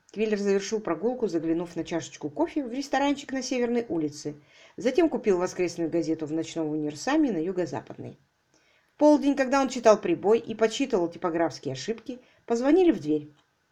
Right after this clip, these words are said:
Подойдя к главному входу, он увидел лицо пожилого человека, наполовину закрытое капюшоном. "Добрый день", сказал человек звонким, бодрым голосом.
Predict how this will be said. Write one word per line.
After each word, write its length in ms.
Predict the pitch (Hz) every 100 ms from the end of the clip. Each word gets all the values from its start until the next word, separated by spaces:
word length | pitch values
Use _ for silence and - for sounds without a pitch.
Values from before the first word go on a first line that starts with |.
| _
Подойдя 400 | - 202 226 269
к 60 | 233
главному 400 | 202 180 160 151
входу, 360 | - 294 294 285 _ _ - - _
он 220 | 254 330
увидел 300 | 339 311 302
лицо 300 | 294 294 294
пожилого 440 | 294 233 262 269 262
человека, 640 | - 254 185 156 143 - -
наполовину 600 | 175 165 156 156 254 247
закрытое 440 | 170 - 185 190
капюшоном. 640 | 190 - 165 131 123 139 _ _ _ _ _ _ _ _ _ _ _ _ _ _ _ _ _ _
"Добрый 420 | 165 185 311 359 277
день", 340 | 185 165 143 _
сказал 380 | - - 175 170
человек 360 | 165 175 170 151
звонким, 560 | 156 208 285 330 285
бодрым 460 | 202 165 170 190 180
голосом. 480 | 156 151 143 143